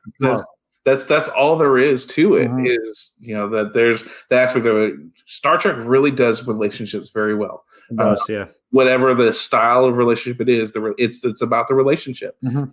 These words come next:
Speaker 1: that's the pretty awesome thing about it. Uh,
Speaker 2: Yeah.
Speaker 1: and so, you know, so if we see also,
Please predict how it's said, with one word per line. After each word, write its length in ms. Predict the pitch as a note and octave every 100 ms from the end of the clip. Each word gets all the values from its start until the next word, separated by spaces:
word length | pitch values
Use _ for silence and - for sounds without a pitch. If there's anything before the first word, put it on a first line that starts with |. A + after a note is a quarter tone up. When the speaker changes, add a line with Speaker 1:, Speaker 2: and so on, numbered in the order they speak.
| - G#2+
Speaker 1:
that's 480 | G#2+ A2+ B2+ - -
the 240 | A#2 A2 G#2+
pretty 300 | - C#3 A2+
awesome 340 | G#2+ G#2+ G#2+
thing 200 | G#2 A2
about 300 | G#2+ G#2 G#2
it. 120 | G2+ - - - _
Uh, 100 | A2
Speaker 2:
Yeah. 200 | G#2+ G2+ - _ _ _ -
Speaker 1:
and 160 | C#3+
so, 440 | C#3 E3+ D#3 D#3 D3
you 120 | F3
know, 240 | D#3+ D3+ D3
so 160 | E3+
if 80 | C#3
we 140 | D#3 C#3+
see 420 | - E3 F3 E3
also, 640 | C#3 D3 C#3 D3+ D3 C#3+